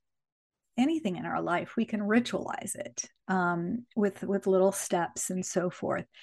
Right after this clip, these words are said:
And I think what makes it stress relieving is we have to think about what we're doing, and we're intentionally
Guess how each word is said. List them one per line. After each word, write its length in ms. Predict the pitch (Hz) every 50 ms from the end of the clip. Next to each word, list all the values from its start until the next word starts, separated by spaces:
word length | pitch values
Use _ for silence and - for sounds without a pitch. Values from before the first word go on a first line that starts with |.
| - - - - - - - _ -
And 140 | 220 220
I 80 | 226 233
think 260 | - - 302 339 330 - -
what 220 | 254 226 202 -
makes 540 | 214 208 208 208 220 240 240 - - - -
it 260 | 214 202 190 - - _ _ _ _ _ _ _ -
stress 520 | - - - - - 233 247 302 285 - -
relieving 540 | 196 190 180 165 160 165 - 180 185 190 -
is 180 | 190 196 196
we 160 | 202 208 208 196
have 260 | 170 180 175 - -
to 140 | - 214 220 - - _ _ _ -
think 260 | 240 247 349 381 -
about 360 | 277 - - 175 - - - -
what 240 | - 185 175 175 -
we're 140 | 185 185 180
doing, 540 | 185 175 165 - - 147 175 185 196 226 - _ _ _ _ _ _ _ _ _ _ _ -
and 200 | - 208 208 208
we're 140 | 214 214 208
intentionally 1200 | - - 208 208 208 - - 220 220 226 226 - - 233 214 202 196 196 190 180 175 175 180 180